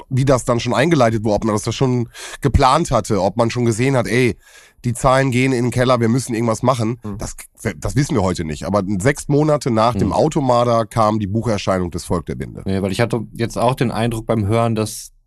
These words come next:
Speaker 3: das irgendwie erwachsener rüberkam und gewisse Themen auch anders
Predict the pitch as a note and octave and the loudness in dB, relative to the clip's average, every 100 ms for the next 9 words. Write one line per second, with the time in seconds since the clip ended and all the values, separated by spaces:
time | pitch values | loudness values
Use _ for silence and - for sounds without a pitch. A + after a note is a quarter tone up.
0 | _ G2+ F#2+ G#2+ A2+ G#2 G#2 G#2+ G2+ - | _ -8 -4 -4 -4 -2 0 0 -2 -8
1 | - _ - G2+ F#2+ G#2 - D3 C#3 C#3 | -20 _ -6 -2 -2 -4 -4 -2 -2 0
2 | C3 C3 C3+ C3 C3 C3 G#2 G2+ - G2+ | -2 0 0 2 0 0 -2 -4 -4 -4
3 | G#2+ A2 - A#2 A#2 G2+ - - A2 A#2 | -2 -4 -2 0 2 0 -4 -2 0 0
4 | A#2 | -2